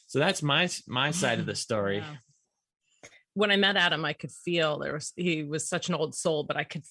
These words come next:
Speaker 2: feel the work he had done in him. You know, there's just this feeling of, like, he kind of was really integrated around the why of life. And so there was such a feeling of coming home when we met. But,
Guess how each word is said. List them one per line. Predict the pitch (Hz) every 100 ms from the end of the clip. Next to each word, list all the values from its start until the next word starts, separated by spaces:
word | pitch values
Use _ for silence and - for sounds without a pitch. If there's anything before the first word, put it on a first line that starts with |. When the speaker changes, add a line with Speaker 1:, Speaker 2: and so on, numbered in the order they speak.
| -
Speaker 2:
feel | 185 175
the | 160
work | 143 156 -
he | 202
had | 196 175
done | 175 202 202 214 202
in | 175 185
him. | 202 196 208
You | 190
know, | 180 175
there's | 165 160
just | 170 -
this | 165 -
feeling | 160 156 160 147
of, | 143 135
like, | 147 147 -
he | -
kind | - 160 156
of | 139 - _ _ _ _ _
was | 165 147 143 -
really | 151 175 170 165
integrated | - 185 - 147 170 165 160 156
around | 147 147 147 135
the | 143
why | 139 139 139 143 147
of | 151
life. | 139 135 214 - - - -
And | 170 165 170 160 _ -
so | - 175 165
there | 165
was | 160 160
such | 180 170 165
a | 151 143 - _ _ -
feeling | 180 165
of | 156 -
coming | 180 170 151
home | 147 170 165 156
when | 147
we | 147
met. | 151 156 151 -
But, | 156